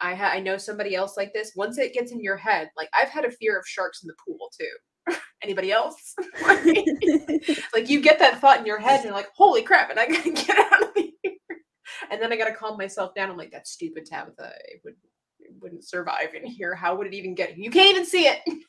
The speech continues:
Speaker 2: <laughs>
Speaker 1: Um, so we're just gonna create, recreate the shape of the same thing that we've done before, just on the other side. Give a little bit of a gap here. And now we know what to do.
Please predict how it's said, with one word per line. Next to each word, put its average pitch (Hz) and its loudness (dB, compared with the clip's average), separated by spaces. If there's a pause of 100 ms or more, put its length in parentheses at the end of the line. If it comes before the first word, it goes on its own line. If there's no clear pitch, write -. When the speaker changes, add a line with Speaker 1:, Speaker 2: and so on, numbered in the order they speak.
(360)
Speaker 2:
<laughs> 254 10 (240)
Speaker 1:
Um, 277 8
so 294 8 (160)
we're 294 0
just 453 -2
gonna 480 0
create, 339 -2 (380)
recreate 294 -4
the 208 -8
shape 226 -8 (240)
of 214 -4
the 214 -16
same 277 -8
thing 311 -8
that 277 -4
we've 247 -10
done 233 2
before, 233 -6
just - -14
on 247 -4
the 262 -10
other 294 -8
side. 240 2
Give 220 -6
a - 0
little 247 0
bit 311 -8
of 311 -8
a - -12
gap 202 2
here. 196 -6 (520)
And 208 -4
now 254 2
we 349 0
know 294 0
what 262 -6
to 214 -18
do. 165 -8